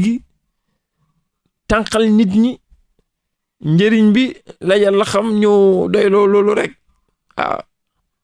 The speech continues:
Lu ñu togg nga lekk, lu ñu teg nga jëfandikoo ko.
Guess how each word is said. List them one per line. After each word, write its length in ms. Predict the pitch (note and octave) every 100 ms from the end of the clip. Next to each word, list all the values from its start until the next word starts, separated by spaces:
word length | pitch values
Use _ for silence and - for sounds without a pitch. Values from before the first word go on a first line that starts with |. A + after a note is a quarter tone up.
| _ _ _ _ _
Lu 80 | C#3
ñu 120 | D3+
togg 220 | E3+ G3 D#3 D#3+
nga 120 | E3+
lekk, 340 | G#3+ A#3+ - - - - _ _ _ _ _ _ - _ _ -
lu 100 | C3
ñu 140 | F3 G3
teg 180 | G#3 F3+
nga 140 | E3 E3+ F3 E3 - - - - - - E3
jëfandikoo 580 | G#3 A3+ A#3+ A#3+ A3+ A3+
ko. 140 | D#4+